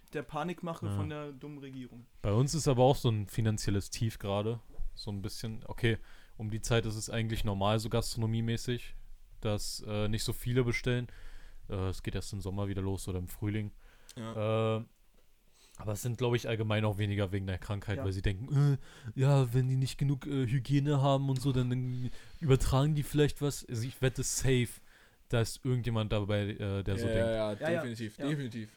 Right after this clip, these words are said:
Speaker 3: definitiv,
Speaker 1: Hat mir auch
Speaker 3: Alter.
Speaker 1: Diab erzählt, als ich mit ihnen einen Tag mal zusammengearbeitet habe in Berlin in seinem Café. Äh, Grüße gehen raus an Diab an dieser Stelle.
Speaker 2: Mhm.
Speaker 1: Ähm, ja, er meinte zu mir,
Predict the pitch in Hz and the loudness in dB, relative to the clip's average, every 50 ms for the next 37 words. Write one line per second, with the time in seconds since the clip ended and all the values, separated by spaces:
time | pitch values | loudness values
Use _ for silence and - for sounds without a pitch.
0 | - - - 120 139 143 135 - 127 117 110 107 160 160 180 180 185 175 165 - | -14 -8 -6 -4 -4 -4 -6 -8 -10 -10 -8 -6 -6 -2 0 2 2 2 2 0
1 | - 165 180 196 185 185 - 143 - - - 156 165 175 165 - 147 135 - 160 | -4 -2 0 0 0 0 -2 -8 -8 -6 -6 -4 -4 -4 -6 -6 -8 -8 -8 -8
2 | 160 151 - - 160 135 - 143 147 156 - - 143 135 - 156 151 - 160 147 | -8 -8 -8 -8 -10 -10 -10 -10 -10 -10 -10 -10 -10 -10 -8 -10 -10 -8 -6 -8
3 | 143 135 - 147 143 151 147 139 135 143 139 135 135 - 147 139 135 131 135 135 | -8 -8 -6 -8 -6 -6 -6 -6 -6 -6 -8 -10 -12 -10 -8 -8 -8 -6 -6 -6
4 | 131 127 135 127 131 147 156 160 165 135 143 143 139 139 143 135 - 151 - - | -6 -6 -8 -8 -8 -8 -8 -8 -10 -10 -10 -10 -8 -8 -10 -10 -12 -16 -14 -12
5 | 160 160 165 165 - - - - - - - - - - 135 131 - 147 143 - | -12 -12 -12 -12 -16 -20 -20 -20 -20 -6 0 2 2 2 2 0 -4 -4 -6 -4
6 | 147 143 143 139 135 139 - 143 131 131 147 160 156 156 151 147 143 151 147 - | -4 -4 -4 -4 -4 -6 -6 -6 -8 -6 -6 -8 -8 -8 -8 -10 -8 -10 -12 -12
7 | - 156 151 160 135 98 87 98 107 110 - 170 - 127 135 139 143 139 139 139 | -12 -12 -10 -8 -8 -8 -8 -8 -10 -10 -12 -12 -6 0 2 2 2 2 0 -2
8 | 135 131 - _ _ - - - - - - - - - - - - - - 156 | -6 -6 -8 _ _ -20 -20 -20 -20 -20 -18 -20 -20 -20 -20 -20 -10 -4 0 2
9 | 175 170 - 143 156 160 156 160 - - - 170 170 175 165 156 156 | 2 2 2 0 0 -2 -2 -4 -6 -8 -6 -4 -2 -2 -2 -4 -6